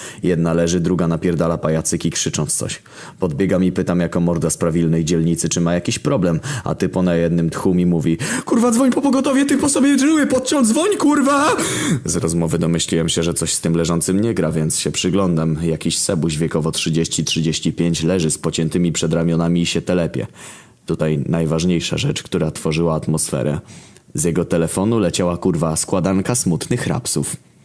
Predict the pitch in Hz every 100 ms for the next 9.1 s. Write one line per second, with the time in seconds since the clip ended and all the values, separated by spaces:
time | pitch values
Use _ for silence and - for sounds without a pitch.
0 | - - 175 160 131 151 147 - 92 90
1 | 87 85 92 90 82 95 90 - 87 87
2 | 85 82 80 78 87 82 82 82 90 -
3 | 101 90 80 78 76 71 73 - - -
4 | - - - 147 80 80 76 80 92 -
5 | 76 78 82 82 78 80 - 82 - 95
6 | 80 80 78 - 80 78 78 82 87 87
7 | 80 78 85 - - - - - 87 78
8 | 98 104 80 80 80 80 78 87 80 110
9 | -